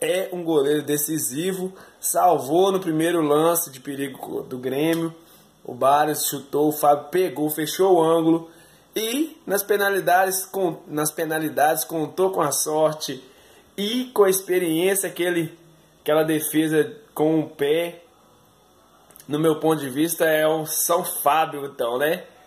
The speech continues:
E é isso. Então, agora é comemorar e torcer, no meu ponto de vista, para o Cruzeiro definir, decidir o jogo de, o último jogo em casa, que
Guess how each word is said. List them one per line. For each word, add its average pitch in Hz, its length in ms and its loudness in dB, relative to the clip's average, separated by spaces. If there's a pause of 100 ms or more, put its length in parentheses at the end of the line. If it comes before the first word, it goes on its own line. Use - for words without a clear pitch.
(340)
E 185 120 -2
é 202 140 6
isso. 160 260 0
Então, 175 320 0
agora 165 260 2
é - 20 2
comemorar 165 720 2
e 180 40 -6
torcer, 180 960 -4 (460)
no 135 80 -8
meu 143 160 0
ponto 147 180 0
de 139 100 -6
vista, 143 280 -4
para 147 180 4
o 143 40 -4
Cruzeiro 139 400 -2
definir, 160 840 -2 (600)
decidir 160 880 -6
o 147 140 -2
jogo 151 420 0
de, 135 500 -6 (220)
o 107 80 -12
último 156 420 0
jogo 151 220 0
em 143 140 -2
casa, 180 540 -2 (380)
que 143 580 0